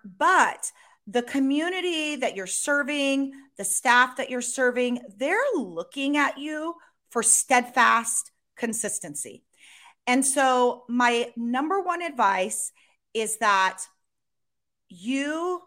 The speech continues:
are going to need to have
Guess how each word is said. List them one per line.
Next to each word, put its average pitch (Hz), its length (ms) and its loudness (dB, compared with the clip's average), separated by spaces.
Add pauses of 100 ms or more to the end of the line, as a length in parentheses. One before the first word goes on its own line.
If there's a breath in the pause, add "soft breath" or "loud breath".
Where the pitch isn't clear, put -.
(380)
are 233 140 2
going 233 720 0
to 262 220 -6
need 196 580 -4 (340 soft breath)
to 190 360 -4 (240)
have 202 560 2